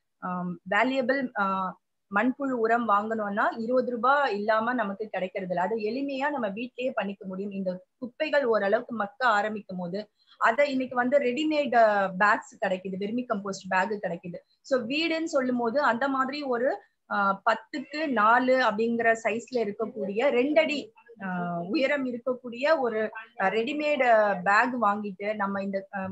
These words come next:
மக்கின ஓரளவுக்கு decompose ஆன இந்த எருவை எல்லாம் அதுல போட்டு விட்டுட்டோம்னா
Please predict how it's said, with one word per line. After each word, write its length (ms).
மக்கின 440
ஓரளவுக்கு 540
decompose 640
ஆன 500
இந்த 300
எருவை 360
எல்லாம் 300
அதுல 260
போட்டு 320
விட்டுட்டோம்னா 680